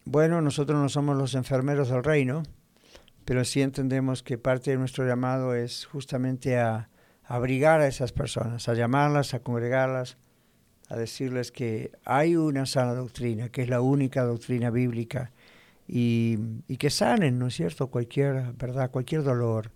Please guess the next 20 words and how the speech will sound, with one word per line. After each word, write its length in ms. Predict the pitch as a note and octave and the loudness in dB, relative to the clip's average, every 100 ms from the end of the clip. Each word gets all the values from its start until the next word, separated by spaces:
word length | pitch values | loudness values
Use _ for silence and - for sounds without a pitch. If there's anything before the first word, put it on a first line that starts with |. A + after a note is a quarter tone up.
| - - - - | -20 -20 -20 -18
cualquier 340 | - A#2+ C3 A2+ | -10 -6 -4 -2
cosa 320 | C3+ C3+ B2+ | -2 0 -2
que 120 | B2+ | 0
han 100 | B2 | 0
tenido, 400 | C3+ A#2+ A#2+ A#2 | 0 2 2 0
porque 260 | - - B2 | -2 -8 -4
si 160 | C3+ | 0
ellos 200 | B2+ B2+ | 2 2
han 100 | C3 | 0
comenzado 640 | C3 B2+ A#2+ A2+ G3+ A3+ | 2 2 2 4 8 10
aún 220 | F3 F#3 F#3+ | 10 8 4
en 140 | D3+ | 4
ministerios 520 | C#3 B2+ - C#3 C#3 | 2 0 0 0 0
que 140 | C3+ A#2+ | 0 -2
no 140 | A#2+ | -2
tendrían 340 | A#2+ A#2 B2 A2+ | -4 -4 -4 0
que 100 | B2 | 0
haber 180 | A#2 | 0
sido, 360 | - F#3 D#3+ A#2+ | -2 2 2 2
pero 280 | A#2+ A2 A2+ | 0 -2 -4